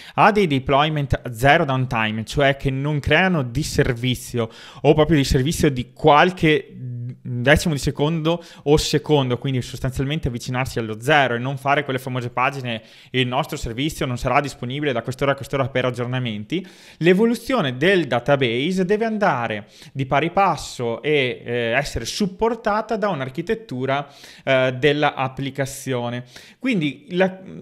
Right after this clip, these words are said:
se vogliamo davvero fare continuous delivery e il business ha bisogno di zero downtime, dobbiamo essere un pochino più furbi. Per esempio, dobbiamo disaccoppiare,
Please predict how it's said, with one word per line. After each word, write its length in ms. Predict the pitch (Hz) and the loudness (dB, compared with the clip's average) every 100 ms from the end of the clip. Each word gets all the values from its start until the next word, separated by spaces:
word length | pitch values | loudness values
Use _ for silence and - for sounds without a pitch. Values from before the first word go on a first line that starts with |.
| - | -14
se 220 | - - | -10 -4
vogliamo 260 | 180 226 254 | -2 -2 0
davvero 320 | 190 185 202 | 0 2 0
fare 280 | 190 180 139 | 0 -2 -2
continuous 500 | 143 139 190 214 180 | -4 -6 -4 -4 -4
delivery 500 | 151 156 127 117 113 | -4 -4 -4 -6 -4
e 240 | 135 165 | -2 0
il 120 | 165 | -2
business 540 | 143 180 208 147 131 131 | -2 -2 -2 -4 -6 -8
ha 40 | |
bisogno 400 | 120 120 135 120 | -8 -6 -6 -6
di 120 | 113 | -8
zero 220 | 127 135 131 | -8 -6 -4
downtime, 540 | 208 240 117 113 135 | -4 -6 -6 -6 -4
dobbiamo 360 | 170 170 185 156 | -4 -2 0 -2
essere 320 | 123 - 127 | -4 -6 -6
un 120 | 180 175 | -4 -2
pochino 480 | 143 - 120 117 117 - - - | -4 -6 -6 -6 -10 -20 -20 -6
più 140 | 156 | -4
furbi. 540 | 139 - 135 131 123 139 | -4 -4 -2 -2 -2 0
Per 140 | 214 | 0
esempio, 640 | 262 151 147 135 131 156 175 | 0 0 0 -2 -2 -2 0
dobbiamo 840 | 185 185 190 143 131 127 131 135 | -2 0 0 -2 -4 -6 -8 -14
disaccoppiare, 1500 | 147 139 208 220 175 175 - - - 139 117 107 127 220 | -14 -8 -4 -2 -4 -4 -8 -10 -4 -2 -2 -4 -6 -6